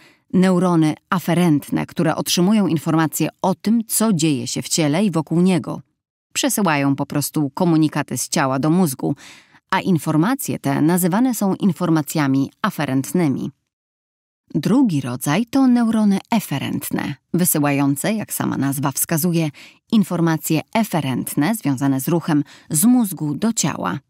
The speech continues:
do różnych organów i struktur w organizmie. Nerw błędny połączony jest z czterema różnymi jądrami w pniu mózgu.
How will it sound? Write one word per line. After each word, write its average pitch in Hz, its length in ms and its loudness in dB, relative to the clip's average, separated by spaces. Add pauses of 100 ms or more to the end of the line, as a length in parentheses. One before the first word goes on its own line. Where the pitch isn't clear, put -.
(120)
do 165 280 0
różnych 147 440 -2
organów 160 520 2 (140)
i 240 60 -4
struktur - 500 -4
w - 120 -8
organizmie. 151 720 0 (840)
Nerw 156 340 2
błędny 143 640 0
połączony 175 560 2
jest 156 340 -2
z - 140 -2
czterema 185 560 2
różnymi 147 500 2
jądrami 139 500 0
w - 100 -18
pniu 147 320 0
mózgu. 139 460 -4